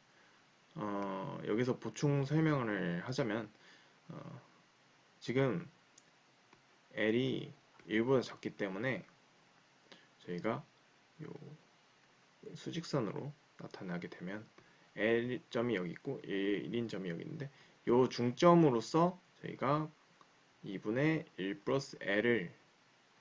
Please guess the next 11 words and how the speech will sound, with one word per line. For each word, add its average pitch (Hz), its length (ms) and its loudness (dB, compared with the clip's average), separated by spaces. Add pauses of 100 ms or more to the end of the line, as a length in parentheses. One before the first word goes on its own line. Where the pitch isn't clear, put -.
(840)
고려를 104 420 4
할 147 80 2
수가 - 240 -6
있습니다. - 480 -10 (280)
그렇기 104 200 -6
때문에 120 440 -2 (440)
요 - 100 -10 (960)
사실을 - 340 -4
알 95 100 -4
수가 - 240 0
있고 127 460 -2